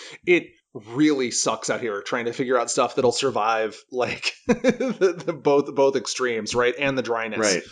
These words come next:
Speaker 1: I, I didn't really think about this, but leaves on, on trees in, in harsh climates act as ablative armor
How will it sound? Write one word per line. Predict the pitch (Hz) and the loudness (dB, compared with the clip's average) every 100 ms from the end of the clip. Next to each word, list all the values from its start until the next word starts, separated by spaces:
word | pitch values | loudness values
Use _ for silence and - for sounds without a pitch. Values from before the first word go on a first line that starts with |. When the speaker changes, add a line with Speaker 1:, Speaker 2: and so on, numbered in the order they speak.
| - - - | -20 -20 -10
Speaker 1:
I, | 165 160 | -6 -2
I | 175 | 0
didn't | 247 240 | 0 2
really | 226 | 2
think | - 196 | 2 0
about | 196 | -2
this, | 156 131 | -2 -2
but | 131 | -2
leaves | 123 151 202 147 101 - | 0 2 2 2 0 -4
on, | 135 127 123 | -6 -6 -6
on | 135 127 | -4 -4
trees | - 160 139 120 | 0 2 2 -2
in, | 127 123 123 | -6 -8 -10
in | 123 | -4
harsh | 143 147 | -4 -4
climates | - 156 135 120 - | -2 0 0 -2 -2
act | 139 131 | -4 -2
as | 131 117 | -4 -2
ablative | 135 139 143 131 107 | 0 2 2 0 -2
armor | 104 120 98 | -4 -4 -6